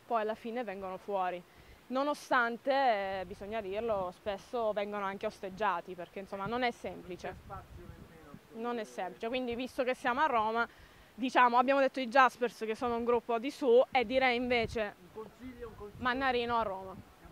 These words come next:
Speaker 2: consiglio per, è un consiglio per i gruppi che adesso stanno, per i ragazzi che si stanno avventurando?
Speaker 1: Allora, sicuramente il consiglio è sempre quello, tanta passione, tanta dedizione, tanto sacrificio, credere veramente nella musica e rispettarla.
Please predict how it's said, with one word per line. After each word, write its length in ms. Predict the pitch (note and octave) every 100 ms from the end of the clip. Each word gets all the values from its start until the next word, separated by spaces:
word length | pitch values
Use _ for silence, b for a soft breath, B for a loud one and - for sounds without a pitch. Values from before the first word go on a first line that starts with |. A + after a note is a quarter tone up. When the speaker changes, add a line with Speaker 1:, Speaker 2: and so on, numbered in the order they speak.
| -
Speaker 2:
consiglio 500 | G3+ - - A3 G#3+
per, 220 | G3+ G3+
è 680 | G3 F3 - - - - -
un 80 | -
consiglio 480 | G4+ G3+ - - G3+
per 140 | F#3+
i 60 | F#3+
gruppi 1160 | G3+ - - - - F#3 F3+ F3+ F3+ - - A#3+
che 380 | E3+ - E3
adesso 420 | - - - - -
stanno, 800 | - - - - - - - - -
per 100 | -
i 80 | E3+
ragazzi 520 | F3 F3 F3 C#3+ -
che 80 | D3+
si 160 | C#3+ - -
stanno 140 | D#3+
avventurando? 800 | D3+ E3 - F3+ G3+ G3+ - G3 -
Speaker 1:
Allora, 400 | B3 A#3+ A#3+ A#3
sicuramente 540 | A#3+ - C4+ D4 D#4
il 60 | C#4
consiglio 420 | B3 A#3 D#4 C#4
è 40 | A#3
sempre 420 | - A#3 A#3 A3+
quello, 440 | G#3+ G#3 G#3 G#3+ -
tanta 280 | A#3+ B3 C4
passione, 640 | A#3 - C4 C4 C#4 C#4+
tanta 280 | A#3+ G#3 A3
dedizione, 560 | G#3+ G#3+ - C4 C#4 A#3+
tanto 280 | A3 A3
sacrificio, 640 | G#3+ G#3+ G#3 G3+ C4+ C#4+ B3
credere 640 | C#4 B3+ C#4 C4 A3 G3+ G3
veramente 540 | A#3 A3+ B3 C#4 C#4
nella 220 | A#3+ A#3 A#3
musica 420 | C4 B3 B3 A3
e 40 |
rispettarla. 760 | G#3+ G#3+ G#3 - G#3+ F#3+ F3+